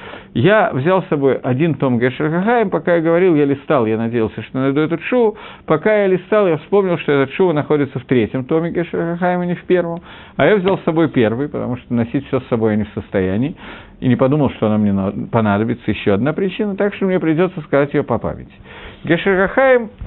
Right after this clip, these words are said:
приводит шуву, которая была задана не помню кому. Он не от себя приводит этот шоу. На вопрос, который я сейчас задал, есть ли какой-то смысл, чтобы кадыш говорил кто-то другой? Гешер ха-Хаим приводит ответ на этот вопрос, что смысл есть.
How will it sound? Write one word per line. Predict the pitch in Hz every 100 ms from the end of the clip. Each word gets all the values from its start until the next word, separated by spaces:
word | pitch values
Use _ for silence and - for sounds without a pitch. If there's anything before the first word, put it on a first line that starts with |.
| - -
приводит | 160 180 233 202 -
шуву, | - 190 175
которая | 165 160 151
была | 143 139
задана | 180 185 175 151
не | 143
помню | 170 185 156
кому. | - 123 104 107 - - - - -
Он | 147 185 143
не | 156 202
от | 190 -
себя | 147 170
приводит | 143 135 135 120
этот | 120 104 -
шоу. | - 104 147
На | 165 190
вопрос, | 220 254 277
который | 254 220 214
я | 208
сейчас | 185 - 165
задал, | 139 139 120 117
есть | 190 233 185
ли |
какой-то | 160 151 151 143 -
смысл, | 208 214 180
чтобы | - 135
кадыш | 131 160 143
говорил | 123 120 127 127
кто-то | 120 107
другой? | 104 104 - - - - - - - -
Гешер | 240 247 226
ха-Хаим | 196 254 240
приводит | 208 208 196 185
ответ | - 180 175
на | 139
этот | 135 131
вопрос, | 131 214 220
что | 170
смысл | - 175 - 165
есть. | 123 92